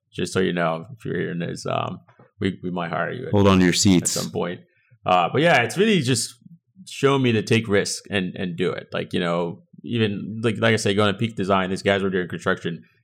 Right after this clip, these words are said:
Speaker 1: and they just went from construction to something completely different. Uh, and, and, and most of the stuff I work on actually, uh, outside of work <laughs> is not construction related.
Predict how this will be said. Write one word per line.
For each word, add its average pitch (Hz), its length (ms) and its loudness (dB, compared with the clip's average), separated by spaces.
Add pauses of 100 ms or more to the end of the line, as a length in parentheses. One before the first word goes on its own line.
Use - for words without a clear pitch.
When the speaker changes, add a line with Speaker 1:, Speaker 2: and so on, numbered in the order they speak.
Speaker 1:
and 101 100 -2
they 110 120 6
just 104 280 0
went 104 160 0
from 92 140 -8
construction 92 480 -4
to - 80 -12
something 87 340 -4
completely 87 400 -6
different. 90 400 -6 (440)
Uh, 85 340 4
and, 104 200 2
and, 117 300 2
and 113 220 4
most 175 300 4
of 156 40 0
the 143 60 2
stuff 127 260 2
I 107 100 4
work 127 280 0
on 90 140 0
actually, 90 720 -2 (280)
uh, 107 200 -6
outside 101 320 2
of 90 200 -4 (140)
work 101 380 0 (240)
<laughs> - 240 -12
is 104 180 0
not 110 220 2
construction 110 540 -4
related. 107 480 0